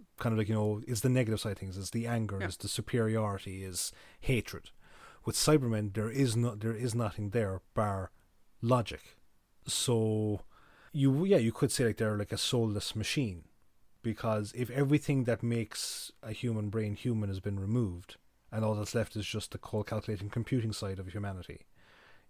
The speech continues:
Speaker 1: is that really human? Is that person really soulful? I don't know. One thing that we can definitely be assured of is that, kinda like the Daleks, they make for very interesting character discussion.
Speaker 2: Oh,
Speaker 1: And
Speaker 2: definitely.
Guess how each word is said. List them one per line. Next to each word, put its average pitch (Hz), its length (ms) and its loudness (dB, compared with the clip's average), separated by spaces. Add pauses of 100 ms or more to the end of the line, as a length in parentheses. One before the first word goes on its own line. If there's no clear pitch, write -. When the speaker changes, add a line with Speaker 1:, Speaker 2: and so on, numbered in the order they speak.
(240)
Speaker 1:
is 127 180 2
that 120 180 2
really 117 200 2
human? 123 320 2
Is 110 120 2
that 113 140 -2
person 110 300 -2
really 107 260 2
soulful? 117 600 -2 (520)
I 107 80 -4
don't 113 100 0
know. 107 200 -4 (960)
One 139 200 10
thing 147 100 4
that 135 100 8
we 123 80 6
can 120 140 0
definitely 120 360 2
be 110 40 2
assured 113 340 2
of 95 160 -4
is 92 160 -4
that, 98 280 -4 (640)
kinda 123 240 0
like 110 120 0
the - 80 -8
Daleks, 107 500 0 (400)
they 113 120 2
make 110 260 0
for 110 120 -6
very 110 240 2
interesting 107 280 -4
character 117 300 0
discussion. - 440 -12 (720)
Speaker 2:
Oh, 113 60 -4 (220)
Speaker 1:
And 107 80 2
Speaker 2:
definitely. 104 360 -4